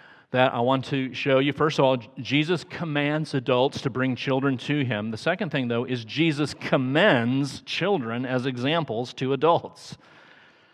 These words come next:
Jesus commends children as examples to adults. So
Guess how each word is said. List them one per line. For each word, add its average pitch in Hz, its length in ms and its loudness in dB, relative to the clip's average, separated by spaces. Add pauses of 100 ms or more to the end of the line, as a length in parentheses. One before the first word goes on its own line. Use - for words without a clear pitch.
(380)
Jesus 143 340 -2
commends 156 720 0 (240)
children 147 400 2
as 127 100 -2
examples 127 680 -2
to 135 320 -2 (480)
adults. 131 460 0
So 143 300 0